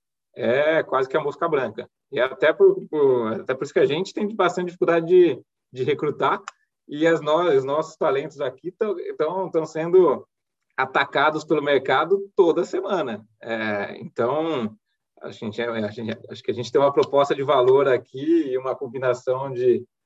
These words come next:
aprendizado, trabalho exciting, pessoas brilhantes e compensation que tem um, um, um value proposition super bom e a gente consegue ter uma taxa de retenção super alta, então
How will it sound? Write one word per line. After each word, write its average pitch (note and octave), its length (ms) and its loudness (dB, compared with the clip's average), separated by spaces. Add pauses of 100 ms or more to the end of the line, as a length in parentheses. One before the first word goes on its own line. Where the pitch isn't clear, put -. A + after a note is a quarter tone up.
aprendizado, C3 1300 0
trabalho B2 460 -6
exciting, C3 760 -8
pessoas C#3 800 2 (300)
brilhantes C3 960 -4
e A2+ 100 -2
compensation B2+ 760 0
que B2 340 0 (440)
tem C3+ 140 0
um, C#3 60 -2
um, A#2+ 540 -4
um A#2 40 -6
value B2+ 240 2
proposition B2 540 -4
super C3 320 0
bom B2+ 240 0
e E3+ 60 -6
a C3+ 40 -6
gente A#2+ 160 -10
consegue A#2+ 380 -4
ter C3 100 -2
uma A#2+ 140 -2
taxa A#2+ 240 -2
de - 80 -10
retenção A#2 540 -10
super - 340 -4
alta, C3+ 320 -2
então A#2 480 -12